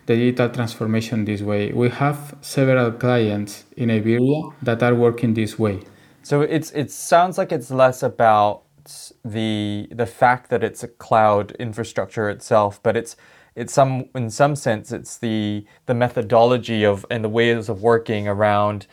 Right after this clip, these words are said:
Speaker 2: creating the ability to spin up and spin down small data centers effectively, or small machines within a larger environment. It's less about the fact of where it's located, whether it's a Google Cloud or it's a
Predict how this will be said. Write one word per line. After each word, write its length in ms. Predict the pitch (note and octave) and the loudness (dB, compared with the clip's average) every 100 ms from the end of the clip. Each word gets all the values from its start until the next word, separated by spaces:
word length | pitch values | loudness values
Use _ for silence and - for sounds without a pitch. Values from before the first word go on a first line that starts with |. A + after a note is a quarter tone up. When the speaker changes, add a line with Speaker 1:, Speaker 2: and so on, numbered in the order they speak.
| - | -20
Speaker 2:
creating 760 | - - A#2 A#2 A#2+ A#2+ A2 G2+ | -12 -4 0 2 2 0 -2 -6
the 200 | G#2+ G#2+ | -6 -6
ability 520 | G2+ A#2 A2+ G#2+ G2+ | 0 2 2 0 -4
to 440 | G2 - G#2+ G#2 | -8 -8 -4 -4
spin 360 | G2 - - G#2+ | -6 -6 -4 2
up 200 | G#2 - | 2 0
and 140 | A2 | -6
spin 320 | G2+ - G#2+ G#2 | -8 -6 -4 2
down 640 | G#2+ G#2 G#2 G2+ G2+ G2 _ _ - | 2 4 0 -2 -6 -10 _ _ -8
small 300 | C3+ A#2+ A#2 | 0 4 4
data 240 | A2 G#2+ | 2 0
centers 400 | G#2 G#2+ G2+ G2 | -2 -4 -4 -4
effectively, 560 | G2 A2 G2+ G2+ F#2+ G2+ | -4 -4 -4 -4 -4 -2
or 80 | G2 | -2
small 260 | - G#2+ | -2 -2
machines 720 | G2+ G2+ - A2 G2+ G2 G2 - | -2 -6 -6 -6 -4 -6 -8 -4
within 260 | A2+ A2+ | -2 -2
a 100 | G#2+ | -2
larger 440 | G2+ G#2 G#2+ A2+ G#2 | 0 2 2 0 -2
environment. 720 | G2 G2+ G#2 A2 G2+ F#2+ - - - | -2 2 2 2 -2 -4 -6 -14 -6
It's 280 | B2+ - | -6 -4
less 360 | B2 B2 B2+ - | 2 4 4 2
about 340 | B2 A2+ A2 | 2 4 4
the 80 | A#2 | 0
fact 380 | G#2 B2 G#2+ G#2 | -4 0 0 -2
of 100 | G2+ | -8
where 300 | G2+ A2 A2+ | -2 2 4
it's 180 | A2 - | 2 -2
located, 600 | A2 G#2+ - G#2 G2+ G2 | -4 -4 -4 -2 -2 -2
whether 280 | G2+ G2+ G2+ | -2 -2 -2
it's 140 | F#2 | -4
a 80 | G#2 | -6
Google 400 | G2+ G#2+ G2+ G2+ | -4 -4 -2 -4
Cloud 480 | - G#2+ G2+ G2+ G2+ | 0 0 2 0 -2
or 220 | G2 F#2+ | -4 -4
it's 200 | F#2+ - | -6 -6
a 260 | G2+ F#2+ F#2+ | -4 -2 -4